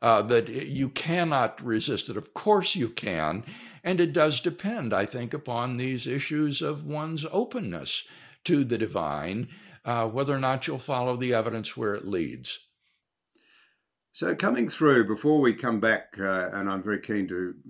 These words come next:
Speaker 2: switch to the positive in a few moments in terms of your faith and, and Christ and the Bible, um, evil and suffering is the other big one. It's probably the biggest,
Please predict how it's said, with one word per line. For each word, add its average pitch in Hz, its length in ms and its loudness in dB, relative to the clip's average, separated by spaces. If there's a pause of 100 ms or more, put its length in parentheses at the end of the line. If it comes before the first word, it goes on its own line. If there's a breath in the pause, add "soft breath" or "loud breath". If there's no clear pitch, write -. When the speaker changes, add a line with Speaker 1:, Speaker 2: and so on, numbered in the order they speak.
(120)
Speaker 2:
switch - 360 -4
to 90 120 -4
the 87 80 -6
positive 107 480 -2
in 82 120 -6
a 82 40 -10
few 90 160 -8
moments 85 520 -6 (400)
in 90 100 -8
terms 90 320 -6
of 82 160 -10 (220)
your 98 240 -4
faith 90 500 -8
and, 85 380 -8
and 87 180 -8
Christ 92 400 -4
and 85 160 -4
the 80 60 -8
Bible, 107 480 -2 (560 loud breath)
um, 123 240 0 (180)
evil 156 320 4
and 110 100 2
suffering 85 520 0
is 80 100 -10
the 98 120 -4
other 87 160 -4
big 80 260 -4
one. 80 260 -6
It's 104 100 -8
probably 92 520 -2
the 85 100 -8
biggest, 80 640 -8